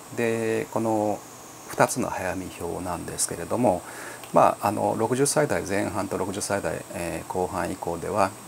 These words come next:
在職時の支給停止額の計算に用いられる基準額がですね、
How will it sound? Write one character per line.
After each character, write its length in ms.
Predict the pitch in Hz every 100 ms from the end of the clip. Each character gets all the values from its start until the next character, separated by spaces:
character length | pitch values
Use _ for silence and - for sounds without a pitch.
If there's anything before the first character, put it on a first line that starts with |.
| 131 95
在 180 | 104
職 180 | 98 104
時 100 | 90
の 120 | 82
支 140 | - -
給 120 | 92
停 180 | - 92
止 1120 | - 92 90 90 95 92 92 92 90 90 90
額 220 | 82 -
の 120 | 80 73
計 220 | 98 92 90
算 240 | 95 90
に 80 | 90
用 80 | 92
い 220 | - 95
ら 80 | 92
れ 120 | 90
る 80 | 78
基 160 | - 92
準 200 | 104 101
額 220 | 85 -
が 80 | 82
で 80 |
す 100 | 76
ね、 200 | 104 127